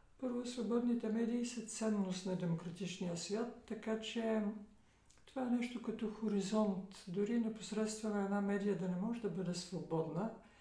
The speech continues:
тя трябва да се стреми към това. Може ли да бъде свободна, зависи от това, че медията е едновременно и култура, и бизнес. Тоест, поначало, в общия случай, за да имате медия, медията трябва да може да се финансира.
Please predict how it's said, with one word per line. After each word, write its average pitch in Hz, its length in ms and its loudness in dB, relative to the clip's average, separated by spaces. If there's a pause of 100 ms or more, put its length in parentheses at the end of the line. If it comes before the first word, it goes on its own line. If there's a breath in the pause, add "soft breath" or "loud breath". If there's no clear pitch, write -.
(300 loud breath)
тя 233 200 -4
трябва 226 300 0
да 202 80 2
се 208 160 -6
стреми 185 640 0
към 170 280 -2 (100)
това. 151 420 -4 (1080 loud breath)
Може 285 240 0
ли 247 120 2
да 240 80 0
бъде 247 280 2
свободна, 240 760 2
зависи 233 460 0
от - 280 -4
това, 226 360 2
че 233 360 -2
медията 220 480 2
е 208 40 4
едновременно 208 800 2
и 202 180 2
култура, 202 440 -2
и 202 120 4
бизнес. 170 640 -2 (920 loud breath)
Тоест, 240 600 0
поначало, 220 680 0
в - 120 -6
общия 226 380 -2
случай, 202 460 -2
за 233 140 -2
да 185 120 0
имате 214 300 0
медия, 185 420 2
медията 202 480 0
трябва 196 260 0
да 190 80 -4
може 202 220 -2
да 202 80 -4
се 190 160 -6
финансира. 170 720 -6